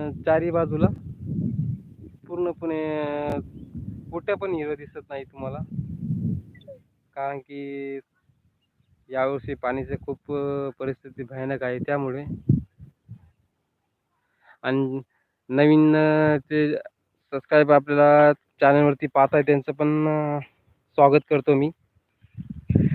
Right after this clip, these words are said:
आणि चॅनलला सबस्क्राईब करत चला, जेणेकरून आपल्याला नवीन नोटिफिकेशन मिळत जाईल. इथून बघा आपला बाग वगैरे कसा दिसतोय, हे माझं घर आहे आणि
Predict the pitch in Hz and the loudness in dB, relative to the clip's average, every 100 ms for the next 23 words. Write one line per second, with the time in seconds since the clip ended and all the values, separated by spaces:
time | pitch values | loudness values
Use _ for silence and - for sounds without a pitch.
0 | - - - - - - - - 135 147 | 2 2 0 -2 -4 -10 -12 -8 -4 2
1 | 143 147 151 143 147 - 156 - 156 - | 4 4 0 -4 -12 -10 -10 -6 -8 -6
2 | 143 147 165 _ 151 143 143 147 143 135 | -8 -8 -10 _ -4 -4 -4 -6 -6 -8
3 | 143 143 143 143 139 139 139 147 147 139 | -4 -2 0 0 -2 -4 -4 -4 -4 -8
4 | 143 139 - 143 139 143 131 131 151 _ | -14 -16 -8 -4 -2 -2 -4 -6 -8 _
5 | - - _ _ _ _ _ _ - 135 | -20 -20 _ _ _ _ _ _ -12 -10
6 | 151 143 143 143 147 139 139 151 135 139 | -6 0 2 2 2 0 -2 -2 2 2
7 | 135 143 139 139 139 151 139 131 - 147 | 2 2 0 0 -2 -2 -4 -4 -4 -6
8 | 143 - _ _ _ - 131 139 139 139 | -6 -20 _ _ _ -2 4 6 6 4
9 | 147 143 156 - - - _ - 131 | 4 4 2 -4 -14 -14 _ -8 -4